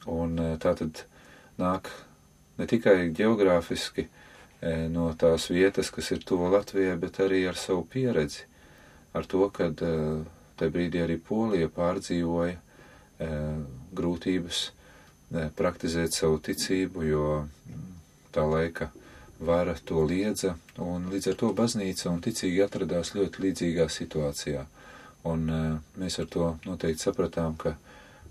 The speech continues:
eh, pāvests būs, eh, pirmkārt jau šādu cilvēku aizstāvis. Vēlāk paaugoties un arī, eh, kad Latvija jau atguva brīvību, tad patiešām, eh, varēja redzēt, kad, eh,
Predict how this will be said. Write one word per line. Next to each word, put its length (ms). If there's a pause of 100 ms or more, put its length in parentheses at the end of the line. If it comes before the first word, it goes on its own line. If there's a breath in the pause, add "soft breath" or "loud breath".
(140)
eh, 340
pāvests 460
būs, 400 (540 loud breath)
eh, 220
pirmkārt 520
jau 320 (340)
šādu 380
cilvēku 600
aizstāvis. 680 (540)
Vēlāk 440
paaugoties 800
un 100
arī, 340 (640 loud breath)
eh, 420
kad 120
Latvija 520
jau 260
atguva 360
brīvību, 680 (180)
tad 180
patiešām, 640 (680 loud breath)
eh, 140
varēja 420
redzēt, 440
kad, 320
eh, 260